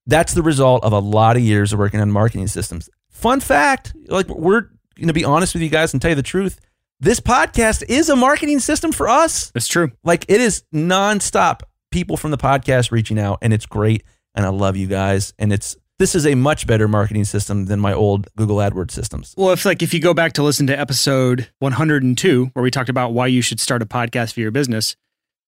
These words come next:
Speaker 2: we talked in depth about why that's important. And this is a big part of our marketing systems because Chris can just say, "Hey, go to chris graham mastering dot com for a quote." And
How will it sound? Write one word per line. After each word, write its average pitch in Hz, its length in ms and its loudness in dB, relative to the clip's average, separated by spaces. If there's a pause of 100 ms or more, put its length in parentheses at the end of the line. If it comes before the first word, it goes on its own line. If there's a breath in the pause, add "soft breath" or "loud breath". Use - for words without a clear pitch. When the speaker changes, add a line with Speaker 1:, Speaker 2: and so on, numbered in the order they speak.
(240)
Speaker 2:
we 156 100 0
talked 156 460 -2
in 151 260 -2
depth 127 300 -2
about 110 260 -6
why 110 100 -4
that's 107 220 -6
important. 107 440 -8
And 117 180 -2
this 127 120 0
is 127 80 -2
a 131 60 0
big 123 200 -4
part 131 180 0
of 113 80 -2
our 113 100 0
marketing 123 360 0
systems 110 440 -4
because 120 400 -4 (540)
Chris 185 200 0
can 160 100 0
just 139 200 0
say, 139 240 0
"Hey, 160 180 -2
go 151 120 2
to 143 80 2
chris - 180 -2
graham 139 160 0
mastering 131 300 0
dot 127 160 0
com 139 260 0
for 123 160 -2
a 113 40 -2
quote." 170 360 2 (420 loud breath)
And 135 480 0